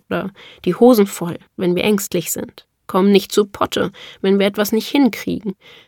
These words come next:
Wir schlucken Enttäuschung herunter, müssen Niederlagen erst einmal verdauen. Und eine gemeine Bemerkung stößt uns sauer auf.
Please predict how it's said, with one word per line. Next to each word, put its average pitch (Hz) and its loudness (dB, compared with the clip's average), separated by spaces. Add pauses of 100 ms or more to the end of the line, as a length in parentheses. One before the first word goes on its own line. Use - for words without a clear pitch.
Wir 214 0
schlucken 254 -2
Enttäuschung 208 -2
herunter, 196 2 (120)
müssen 196 0
Niederlagen 226 2
erst 202 -2
einmal 196 2 (200)
verdauen. 180 0 (440)
Und 196 4
eine 202 4
gemeine 196 4
Bemerkung 180 2 (100)
stößt - -2
uns 196 0
sauer 202 4
auf. - -6